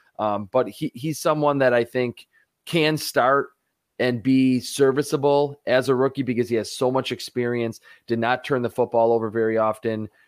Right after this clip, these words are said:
But it, it's a little bit of fool's gold with looking at his athleticism, uh, because I, I don't think he plays to that level as,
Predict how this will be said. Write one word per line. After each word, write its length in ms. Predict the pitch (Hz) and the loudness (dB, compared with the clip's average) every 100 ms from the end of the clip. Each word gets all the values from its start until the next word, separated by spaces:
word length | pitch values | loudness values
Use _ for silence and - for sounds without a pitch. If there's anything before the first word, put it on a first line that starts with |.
| _ | _
But 200 | 131 127 | 0 2
it, 160 | 127 - | 2 2
it's 180 | 135 - | 0 2
a 100 | 139 | 2
little 360 | 143 156 175 | 4 4 4
bit 140 | 160 156 | 4 4
of 160 | 143 | 2
fool's 440 | - 156 151 147 117 | 0 2 4 2 2
gold 320 | 123 120 107 | 4 4 2
with 140 | 110 | -2
looking 440 | 117 120 123 123 120 | -2 -2 -2 -2 -4
at 80 | |
his 220 | 107 120 110 | -2 -2 -2
athleticism, 920 | 107 110 127 127 - 107 101 101 95 _ _ _ | -2 0 0 0 -4 -4 -4 -6 -8 _ _ _
uh, 280 | 101 98 95 92 | -4 -2 -2 -4
because 300 | 120 107 127 | -8 -4 -2
I, 160 | - 113 113 | -2 -2 -2
I 40 | |
don't 200 | 131 87 | -4 -4
think 200 | - 120 | -6 -6
he 120 | - | -8
plays 640 | - - 104 110 107 95 87 | -12 -8 -4 0 0 -2 -6
to 120 | - | -8
that 160 | 95 80 | -4 -4
level 360 | 98 95 90 | -2 -2 -2
as, 280 | 82 104 90 | -2 -4 -6